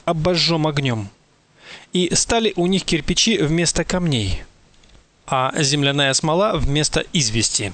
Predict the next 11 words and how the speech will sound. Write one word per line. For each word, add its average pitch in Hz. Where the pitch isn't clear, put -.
И 226
сказали 185
они: 165
"Построим 196
себе 143
город 156
и 170
башню 147
высотою 143
до 139
небес, 143